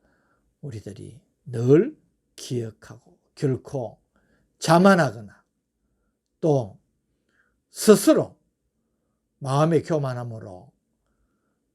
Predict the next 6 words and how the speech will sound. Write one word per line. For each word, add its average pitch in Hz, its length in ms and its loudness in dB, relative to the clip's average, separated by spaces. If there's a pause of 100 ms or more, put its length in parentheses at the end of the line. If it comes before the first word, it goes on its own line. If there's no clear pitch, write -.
주님을 190 600 4
의지하는 135 720 -2 (680)
이 202 460 2 (1600)
자세가 127 640 -8 (180)
약해지지 196 720 0
않는 101 480 -14